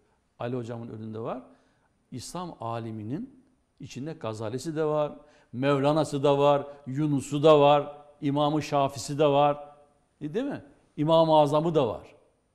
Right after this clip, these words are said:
Onlar bu Kadir Hum'daki bu ilana inandıkları ve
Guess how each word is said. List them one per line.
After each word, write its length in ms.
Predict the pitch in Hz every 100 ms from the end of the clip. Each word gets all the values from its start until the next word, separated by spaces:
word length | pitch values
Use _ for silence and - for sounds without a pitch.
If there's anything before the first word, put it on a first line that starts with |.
| _ _ _ _ _ _ _ _ -
Onlar 460 | 139 123 143 208 202 _ _ _ _ -
bu 160 | 151
Kadir 320 | 143 - 120 131
Hum'daki 760 | 120 120 110 107 143 160 180 _ -
bu 180 | 135 175 -
ilana 560 | 113 110 101 143 196 _ _ -
inandıkları 880 | 123 120 113 107 107 110 110 147 170 _
ve 80 | -